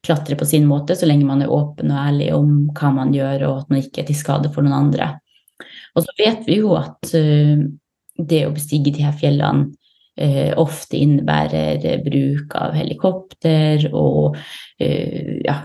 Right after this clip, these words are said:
eh, det är en del söppel på fjällen och sånt. Och jag tror att så länge fjällen är där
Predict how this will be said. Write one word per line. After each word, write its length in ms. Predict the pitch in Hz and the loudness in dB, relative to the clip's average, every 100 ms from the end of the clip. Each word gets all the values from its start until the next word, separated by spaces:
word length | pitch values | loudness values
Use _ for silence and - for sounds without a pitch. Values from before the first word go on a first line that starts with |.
| - | -2
eh, 360 | 170 147 147 - | 0 2 0 -2
det 200 | 147 143 | 0 0
är 100 | - | 2
en 100 | - | 0
del 100 | - | -2
söppel 540 | - 175 - - - 151 | -2 -4 -4 -8 -8 -4
på 100 | 165 | -2
fjällen 760 | 156 156 160 151 151 151 156 | 0 0 2 2 2 2 2
och 120 | 151 151 | -2 -4
sånt. 200 | 156 254 | -4 -4
Och 60 | |
jag 120 | 175 - | -4 -2
tror 360 | 185 170 160 151 151 _ _ _ _ _ _ _ _ _ _ 151 | 0 2 2 0 -8 _ _ _ _ _ _ _ _ _ _ -12
att 80 | - | -4
så 120 | 175 | 0
länge 240 | 175 160 | 2 2
fjällen 460 | 151 175 165 151 - | 2 -2 0 -2 0
är 200 | 165 151 | 0 0
där 220 | 143 - | 0 -2